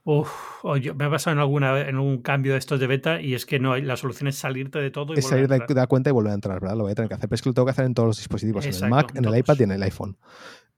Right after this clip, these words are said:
Speaker 2: Eh, entonces, ese es el único problema que me he encontrado. Por lo demás, todo está funcionando perfectamente, como si no hubiese instalado ninguna beta. Y al mismo tiempo no estoy viendo <laughs> ningún cambio radical que me haga decir, "Bueno, estoy en la beta de I O S quince".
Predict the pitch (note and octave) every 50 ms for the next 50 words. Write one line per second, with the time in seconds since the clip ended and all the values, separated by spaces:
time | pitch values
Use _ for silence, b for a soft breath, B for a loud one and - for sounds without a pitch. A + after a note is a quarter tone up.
0 | _ _ - A#2 G#2+ G2+ G2+ G#2 F#2+ A#2 A#2 B2 B2+ - - - C3+ - - -
1 | - - C3+ B2+ C3 C#3+ D#3+ D#3+ - D#3 D3 D3 D3 D#3+ D#3 C#3+ B2 A#2 A#2 A2+
2 | A2 G#2 G2 - F2+ E2+ F2+ G2 G#2 A2+ _ - A2+ G#2+ G2+ G2+ G#2 G#2+ B2 D3+
3 | F#3 - - - D3+ E3 F3+ E3 - C#3 C#3+ - C#3 C3 - C3 C#3 D#3 E3+ D3+
4 | - - - - - A2 - - G#2 G#2 G2 G2+ G#2 - - G#2 G2+ - A2 A2
5 | B2 B2 - C3 - A#2+ A2+ A2 A2+ A#2+ A2 G#2+ G#2 G2+ F#2 F#2+ F#2 - G#2 -
6 | - B B B B B B B B B B B B B B B _ _ _ _
7 | _ - - _ D#3 C3 B2 A#2+ C3 B2 C3 C3+ A#2+ C#3 C3+ C3+ C3+ D#3 D3 B2+
8 | B2 - - B2+ A#2+ B2 C3+ D3+ D3+ C3+ D3 B2+ A#2+ D3+ D3 - - - D3+ C#3+
9 | C3 C3 B2+ - - - - - - - B B A#3 A#3 A3 G#3 G3 B - -
10 | E3 F3 D3 B2+ B2 C3+ A2+ A#2+ C#3+ C3+ C3+ D#3 D#3 D3+ D#3 C3 B2+ A#2 A2+ A#2+
11 | B2+ B2 - C3+ A#2 A2+ B2 C#3 D#3 - B2 A2+ A#2 A2+ A2 A#2 B2 B2+ A#2+ A#2
12 | A2+ G#2+ G#2+ A#2 A#2+ - - D3 C#3+ - - - -